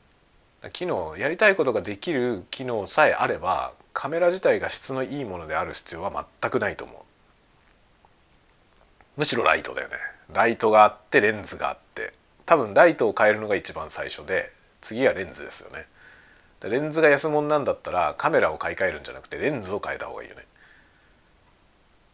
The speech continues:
と思います。お金のかけ方だよね。その、お金をどこにかけるのが一番クオリティがアップするのか、みたいなことをね、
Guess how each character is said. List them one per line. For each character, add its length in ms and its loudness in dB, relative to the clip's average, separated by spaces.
と 100 -2
思 180 -8
い 40 -16
ま 120 -16
す。 240 -8
お 140 -12
金 180 2
の 100 -2
か 120 -6
け 100 -4
方 220 4
だ 80 -4
よ 80 -12
ね。 140 -14
そ 140 -10
の、 380 -14
お 80 -16
金 320 -4
を 100 0
ど 140 -2
こ 160 -2
に 100 -4
か 140 -10
け 160 -4
る 100 -12
の 120 -14
が 100 0
一 200 -4
番 280 -8
ク 160 -12
オ 60 -10
リ 80 -16
テ 100 -14
ィ 60 -12
が 180 2
ア 20 -10
ッ 40 -12
プ 80 -6
す 120 -2
る 100 -14
の 80 -16
か、 200 -14
み 100 -16
た 120 -4
い 60 -6
な 80 -12
こ 120 -20
と 120 -16
を 100 -18
ね、 80 -16